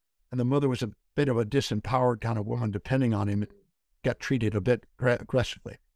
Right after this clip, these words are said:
So when he was four years old, before he turned five, his father, when the mother died, the father said, "You're now responsible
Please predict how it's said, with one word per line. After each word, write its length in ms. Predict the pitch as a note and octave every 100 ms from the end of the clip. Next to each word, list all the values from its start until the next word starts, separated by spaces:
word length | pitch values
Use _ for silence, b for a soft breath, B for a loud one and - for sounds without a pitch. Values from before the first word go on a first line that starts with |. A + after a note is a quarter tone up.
| _ _ _ _ _ _ _ _ _ _ _ _ _ _ -
So 180 | -
when 100 | E3
he 80 | D#3
was 120 | B2
four 260 | - F3+ F3+
years 200 | D#3+ C3+
old, 360 | D#3+ C#3 A#2 A2+
before 240 | - C#3
he 60 | B2
turned 280 | C3+ A2
five, 320 | - C3 B2+ G#2+
his 120 | G2+
father, 500 | B2+ C3 B2 A2+ - _ -
when 120 | A#2
the 60 |
mother 220 | A2+ C3+ A2+
died, 320 | A2+ G#2+ G#2 _ _ _ -
the 60 | B2+
father 240 | C#3 C#3
said, 280 | C3 C3 A#2
"You're 240 | B2+ D#3
now 240 | D#3 C#3+ C3+
responsible 580 | A2+ - C#3 C3+ C3+